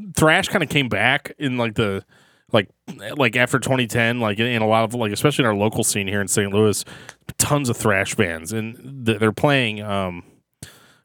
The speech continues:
more of, like, a punk thrash, but, like, I listen to some of the stuff they're putting out, and it doesn't sound really all that different than, than this, and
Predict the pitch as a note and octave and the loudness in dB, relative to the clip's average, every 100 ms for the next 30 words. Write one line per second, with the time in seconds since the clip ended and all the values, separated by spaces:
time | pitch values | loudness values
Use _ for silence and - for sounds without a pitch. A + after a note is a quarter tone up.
0 | - C#3+ C3+ B2+ G#2+ - B2+ C3+ - D#3 | 4 4 6 2 0 0 0 0 -2 2
1 | D#3+ D#3 - A#2+ A2+ G#2 - _ _ _ | 2 0 -4 -2 0 -2 -8 _ _ _
2 | _ - D#3 G3 G#3+ F#3 F#3+ D#3 C#3 - | _ 4 4 4 2 4 4 4 2 4
3 | D3+ - C#3+ D#3+ C3+ A2 G#2+ B2 C3 E3+ | 4 4 4 4 2 0 0 0 0 2
4 | G#3 A3 F3 A#2 E3+ E3+ F#3 D3 D3+ F3 | 2 2 0 0 2 4 4 4 4 4
5 | C#3+ C3+ D3+ C3+ C3 D3 D3+ B2+ A#2+ B2 | 4 4 6 4 4 2 2 0 2 2
6 | A#2+ A#2+ B2 A#2 D#3+ D3 - - C3 A#2 | 0 0 0 2 2 2 0 -4 -2 -2
7 | G#2+ A#2 | -2 -6